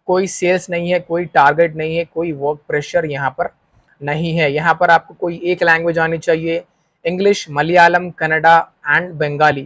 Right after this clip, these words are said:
ठीक है। कोई एक language आपको आनी चाहिए। फ्रेशर्स और experienced दोनों यहाँ पर अप-, apply कर सकते हैं। अगर आप अच्छे से काम करोगे तो ये extend भी हो सकता है, आपको पार्ट टाइम से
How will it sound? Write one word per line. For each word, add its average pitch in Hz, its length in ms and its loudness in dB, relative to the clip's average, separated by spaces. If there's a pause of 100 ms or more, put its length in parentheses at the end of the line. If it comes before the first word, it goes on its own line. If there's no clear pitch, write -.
(120)
ठीक 165 160 -12
है। 190 140 -4 (400)
कोई 175 200 -2 (100)
एक 175 180 -4 (160)
language 143 420 0
आपको 131 280 -4
आनी 131 200 -10
चाहिए। 139 400 -6 (160)
फ्रेशर्स 175 480 -2
और 165 100 0
experienced 185 580 -8 (680)
दोनों 208 300 2
यहाँ 165 260 2
पर 165 160 0
अप-, - 120 -2 (200)
apply 156 280 2
कर 175 200 -2
सकते 170 420 -6
हैं। 175 160 2
अगर 156 180 2
आप - 120 0
अच्छे 185 220 -8
से 185 140 -6
काम 170 320 0
करोगे 151 380 -2
तो 151 160 -4
ये 156 260 -6 (520)
extend 190 420 -6
भी 196 80 -2
हो 180 140 -4
सकता 170 360 -6
है, 175 140 2
आपको 160 280 2
पार्ट 170 320 2
टाइम 180 260 0
से 151 340 -6